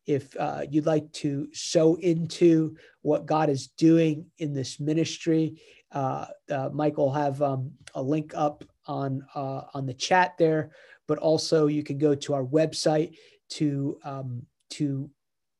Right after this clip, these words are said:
uh, to, to go to the donate button. You can sow a seed on there. We'll be praying here in just a minute, uh, not just for your seed, but to, for one final prayer for the night.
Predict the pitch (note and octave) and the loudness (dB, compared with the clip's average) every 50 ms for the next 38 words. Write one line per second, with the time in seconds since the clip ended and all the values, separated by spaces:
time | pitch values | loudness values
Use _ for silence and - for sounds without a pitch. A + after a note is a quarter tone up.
0 | _ - - C#3+ C3+ C3+ - - - - - _ - - C#3+ - - _ _ - | _ -12 -10 -10 -8 -8 -10 -10 -12 -14 -14 _ -8 -8 -6 -8 -8 _ _ -6
1 | D3 C#3 D#3 D3+ D3 D3+ D#3 C#3 C3+ D3 D#3+ D#3+ D#3 D3+ D3+ D3+ - D#3 D#3+ D#3+ | -2 2 4 4 4 4 0 -4 0 4 4 4 4 2 0 2 2 0 0 0
2 | D3+ C#3+ C#3+ C#3 C3+ - C3+ - - D3 D3 C#3+ C#3 - - E3 D#3+ D#3 D#3 D3+ | -4 -6 -6 -6 -6 -6 -8 -4 -2 0 0 0 -2 -2 0 0 2 2 2 0
3 | D3 D3 D3+ D3+ C#3+ D3 D3 C#3+ C#3+ C#3 - - D#3 D#3 D#3 D3 C3 D3+ D3+ D3+ | -2 0 0 0 2 2 2 0 0 -2 -2 0 0 0 0 0 0 2 2 2
4 | D3 - - - - _ - C#3+ C#3+ C3+ D#3+ D3+ D3+ - - D3 C#3+ D3+ D#3 D#3 | 0 -2 -12 -20 -20 _ -10 -6 0 2 2 2 2 0 -2 -2 0 0 0 2
5 | D#3+ D#3 D#3+ - - _ _ _ _ - D3 C#3 C#3 C#3+ E3 E3 E3+ - D#3+ D#3 | 0 0 -2 -6 -16 _ _ _ _ -6 -4 -4 -4 -4 -4 -4 -4 -4 -4 -6
6 | C#3+ - - D3+ D3 C#3+ C#3 - - D#3 D3+ D3 C#3 C#3 C3+ - - D3 D3 - | -6 -2 0 0 2 2 0 -2 0 2 2 2 0 -2 -4 -2 -4 -4 -4 -4
7 | - - D3 C#3 D3 - - D#3+ D3+ C#3+ - - D#3 D3+ D3+ C#3+ D3 - - D#3 | -6 -4 -4 -4 -2 -2 -2 0 0 0 -2 -2 -2 -2 -2 -4 -6 -4 -2 0
8 | D3+ D3+ D3 C3+ - - _ _ _ _ _ - - - E3 D3+ D3 D3 C#3+ D3+ | 0 2 0 0 -4 -8 _ _ _ _ _ -10 -2 0 0 2 2 0 -2 0
9 | D#3 D#3 D3+ D3+ D#3 - | 0 0 0 0 -2 -6